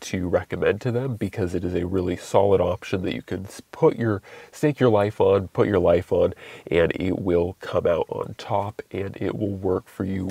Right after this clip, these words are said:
really well. Not to mention, it's also good year-round because of its, uh, rubberized handle that stays very temperature neutral, and it's overall just a fantastic knife. It is not full tang, but it is still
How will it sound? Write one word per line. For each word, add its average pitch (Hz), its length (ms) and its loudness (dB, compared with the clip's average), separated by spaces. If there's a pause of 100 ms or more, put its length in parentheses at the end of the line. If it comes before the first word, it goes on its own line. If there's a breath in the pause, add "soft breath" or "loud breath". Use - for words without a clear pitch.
really - 320 -2
well. 104 440 -2
Not 98 220 -2
to 110 80 -4
mention, 98 420 0 (260 loud breath)
it's - 120 -2
also 92 420 2
good 92 320 -4
year-round 95 640 2
because 90 300 -6
of - 120 -8
its, - 240 -8
uh, - 200 -4 (240 loud breath)
rubberized 87 560 4
handle 98 380 -2
that 92 120 -4
stays 87 400 -4
very 101 520 -2
temperature 98 460 -8
neutral, 95 600 0 (420 loud breath)
and 85 360 -2
it's - 260 -8
overall 90 580 0 (140)
just - 300 -10
a - 80 -8
fantastic - 1040 -6
knife. - 400 2
It - 80 -8
is 95 140 -4
not 98 200 2
full 117 280 4
tang, 113 400 -2
but 95 160 -4
it 92 100 -4
is 90 120 -4
still 90 340 -4